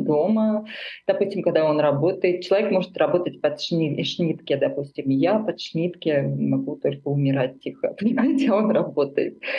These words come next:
Какие-то обязательно, значит, тут церквей много, и везде органы, значит, значит, у нас есть не концерт классической музыки, то у нас о-, органный <laughs> концерт в какой-нибудь церкви, и мы по этому поводу шутим. Я говорю: «Я думала, что я интеллигентный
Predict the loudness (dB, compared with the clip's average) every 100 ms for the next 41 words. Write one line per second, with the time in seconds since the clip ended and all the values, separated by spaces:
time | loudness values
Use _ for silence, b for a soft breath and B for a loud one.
0 | B B 0 0 2 2 2 2 2 2
1 | 2 0 2 0 -2 -2 -4 -2 -6 -2
2 | 0 2 2 2 2 0 0 2 2 2
3 | 2 2 0 0 -4 -8 -12 -2 -2 -2
4 | -2 0 0 0 0 -2 -6 -6 -10 -16
5 | _ _ 0 2 -2 0 -2 -2 -10 -20
6 | -2 0 0 -2 -6 -2 0 2 2 2
7 | 0 0 0 2 2 2 2 2 2 0
8 | -2 -2 0 0 2 -2 -2 0 0 0
9 | -2 -2 -4 0 2 2 0 -4 -10 B
10 | B _ 2 2 2 0 0 0 2 0
11 | 2 2 2 2 2 0 -4 -4 -2 -2
12 | -2 0 0 0 -6